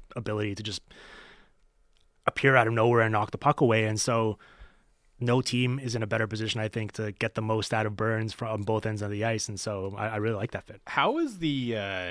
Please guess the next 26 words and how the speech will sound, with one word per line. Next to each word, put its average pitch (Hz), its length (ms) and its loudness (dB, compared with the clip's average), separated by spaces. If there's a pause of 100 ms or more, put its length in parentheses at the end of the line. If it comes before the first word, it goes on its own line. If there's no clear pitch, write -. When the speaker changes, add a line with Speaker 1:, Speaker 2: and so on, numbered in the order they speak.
(140)
Speaker 2:
Jesperi 92 500 -6
Kotkaniemi 76 760 -8
experiment 69 580 -12
going? 69 180 -12
'Cause, 156 160 -4 (160)
like, 190 200 4 (140)
there, 190 240 8
that 208 160 6
got 277 140 6
so 240 140 2
much 254 160 2
hype. - 480 -6
Speaker 1:
Yeah. 101 220 -4
Speaker 2:
And 123 180 0
people 165 180 4
were 156 80 8
really, 151 280 6
"Oh, 214 240 6
wow, 254 240 8
an 247 80 6
offer 262 280 8
sheet," 240 200 0
and 202 80 -4
they 214 80 4
trolled 240 460 8
them. 196 320 8